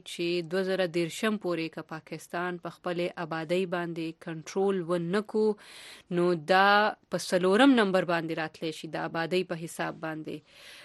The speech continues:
نو د آبادۍ په حساب باندې خو به څلورم نمبر باندې تر ټولو لوی ملک راشي، خو وسایل په حساب باندې دا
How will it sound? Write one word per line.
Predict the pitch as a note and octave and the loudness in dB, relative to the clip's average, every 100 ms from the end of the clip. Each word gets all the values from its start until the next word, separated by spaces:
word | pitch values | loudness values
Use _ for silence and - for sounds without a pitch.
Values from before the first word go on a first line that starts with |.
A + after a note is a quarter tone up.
| - | -8
نو | F3 F3 F3+ | 0 2 4
د | F3 | 4
آبادۍ | F#3 F#3 F3+ A3+ A#3 | 4 6 6 6 2
په | G#3+ | -2
حساب | G3 A#3 G#3+ | 2 4 6
باندې | G#3+ G#3 | 4 4
خو | G3 G3 | 0 0
به | F3+ | -2
څلورم | F3 F#3+ F3+ G3+ G#3+ G3+ | 0 0 2 2 2 2
نمبر | G3 G#3 | 2 0
باندې | G3+ F#3+ F#3+ E3+ _ _ F#3+ | 0 0 -2 -4 _ _ -4
تر | E3+ - | -4 -2
ټولو | A3+ G#3+ G3+ | 0 2 4
لوی | A3+ A3 | 4 4
ملک | G#3 A3 - | 4 0 4
راشي، | A#3 A#3+ - F3 | 4 4 0 -6
خو | - F3+ F3 | -4 -2 0
وسایل | F3 F3 F#3+ G#3+ C4+ | 0 0 4 6 6
په | C4+ A#3 | 4 2
حساب | G#3 A3+ A3+ F#3+ | 0 2 2 4
باندې | G#3+ G#3+ G#3 A3 A#3 F#3+ | 0 0 -2 -2 -2 0
دا | F#3 | 0